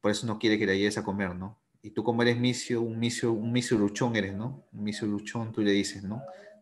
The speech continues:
"Te llevaré a comer o te invitaré a comer aunque no quieras", ¿no?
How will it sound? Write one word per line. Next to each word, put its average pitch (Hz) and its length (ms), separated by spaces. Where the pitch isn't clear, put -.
"Te 104 120
llevaré 104 320
a 113 80
comer 117 300
o 117 80
te 110 80
invitaré 95 300
a 98 80
comer 101 260
aunque 101 220
no 92 160
quieras", 95 300
¿no? 101 220